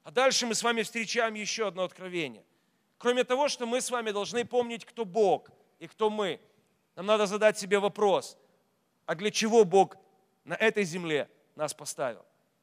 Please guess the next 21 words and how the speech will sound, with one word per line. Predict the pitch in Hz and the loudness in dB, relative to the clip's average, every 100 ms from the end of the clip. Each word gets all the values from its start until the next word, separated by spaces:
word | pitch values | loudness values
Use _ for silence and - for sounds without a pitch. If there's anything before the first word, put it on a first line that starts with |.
| _ | _
И | 196 | 2
ответ | 208 208 254 254 | 2 2 0 0
очень | - 247 | -8 -8
прост. | 196 254 208 - - _ _ _ _ - | -4 2 2 2 -12 _ _ _ _ 6
Бог | 233 277 - _ _ | 8 8 4 _ _
спас | - - 262 269 240 | -6 0 2 2 0
нас | 214 - | -8 -6
не | 233 | -6
для | 226 | -6
того, | 226 233 269 | -6 -2 -2
чтобы | - 214 214 | -4 -4 -2
мы | 240 | -2
с | - | 0
вами | 226 208 175 - _ _ | 0 0 -2 -10 _ _
кичились | 214 - 262 254 214 | -12 -6 -6 -4 -6
и | 202 | -6
бахвалились | 190 - 226 254 226 208 - | -8 -2 0 2 2 -2 -6
тем, | 240 240 202 _ _ | 0 0 0 _ _
что | - 202 | -14 -6
мы | 220 | -4
прощены, | 202 208 - 202 180 196 165 | -4 -8 -8 -12 -6 -4 -4